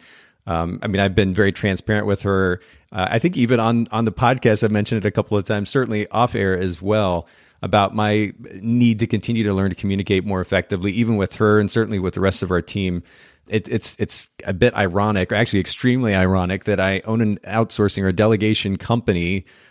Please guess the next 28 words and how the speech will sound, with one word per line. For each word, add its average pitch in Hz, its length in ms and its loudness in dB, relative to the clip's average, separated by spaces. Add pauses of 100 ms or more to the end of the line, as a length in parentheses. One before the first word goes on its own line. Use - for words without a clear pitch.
Photographer's 98 500 0
Edit, 101 380 2
and 101 180 0
yet 98 320 0
at 95 60 -6
the 101 80 -4
same 101 220 -2
time, 98 400 0
I'm 104 160 0
still, 101 500 4
I 98 80 -2
have 101 140 0
this 95 140 -4
learning 101 360 0
curve 87 480 0
of 90 340 -8 (1040)
ultimately 123 400 2
learning 113 260 2
how 104 60 2
to 90 80 0
communicate 101 420 0
more 92 120 0
effectively 92 540 -2
so - 100 -6
that 92 140 -4
my 90 160 -4
team, 98 400 -4 (480)
um, 90 400 -4